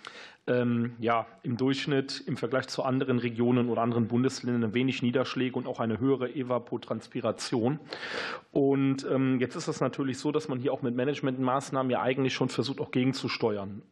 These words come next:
Ja, Brauchwasserversickerung geplant, äh, Flutung von, äh, oder Schaffung von Feuchtgebieten, um hier das Grundwasserproblem in den Griff zu bekommen. Und, äh, da ist jetzt die Frage, inwieweit können diese Maßnahmen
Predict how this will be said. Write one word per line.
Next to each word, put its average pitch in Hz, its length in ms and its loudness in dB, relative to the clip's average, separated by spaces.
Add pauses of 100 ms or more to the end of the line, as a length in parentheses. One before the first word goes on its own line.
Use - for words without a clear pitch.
(340)
Ja, 131 300 0 (420)
Brauchwasserversickerung 135 1040 -2
geplant, 127 580 0 (360)
äh, 123 180 2
Flutung 143 380 -4
von, 123 500 0
äh, 123 180 2
oder 120 200 2
Schaffung 139 340 -2
von 120 200 -4
Feuchtgebieten, 131 960 0 (220)
um 131 140 2
hier 135 80 6
das 123 140 0
Grundwasserproblem 127 760 -2
in 120 60 2
den 117 100 4
Griff - 180 -2
zu - 180 -4
bekommen. 92 600 0 (340)
Und, 127 280 2
äh, 147 120 0
da 127 160 2
ist 156 120 -2
jetzt - 200 -8
die 151 60 -4
Frage, 143 420 0
inwieweit 135 640 0
können 143 240 0
diese 131 200 -4
Maßnahmen 143 800 0